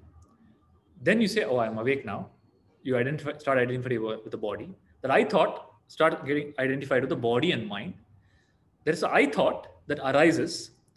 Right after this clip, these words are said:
identifies with the body and mind, says, "This is me," and starts doing, uh, starts working. That is called as ego.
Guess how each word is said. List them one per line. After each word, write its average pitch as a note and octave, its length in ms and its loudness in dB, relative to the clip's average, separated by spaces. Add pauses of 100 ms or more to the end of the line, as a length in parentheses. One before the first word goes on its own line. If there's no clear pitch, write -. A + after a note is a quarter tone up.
(640)
identifies C4 600 4
with A3+ 80 2
the F#3 60 4 (120)
body D3+ 220 6
and A#2 160 0
mind, G#2 260 -8 (720)
says, G3 280 4
"This F3+ 180 4
is - 160 2
me," D3 340 -6 (1000)
and F3+ 320 -2 (1400)
starts - 360 0
doing, C#3+ 420 -2 (360)
uh, G2+ 340 -4 (140)
starts F#3+ 280 -2
working. C3+ 320 0 (460)
That D3 320 0
is D3+ 120 -4
called A#2 240 0
as - 100 -6
ego. A#2+ 260 -6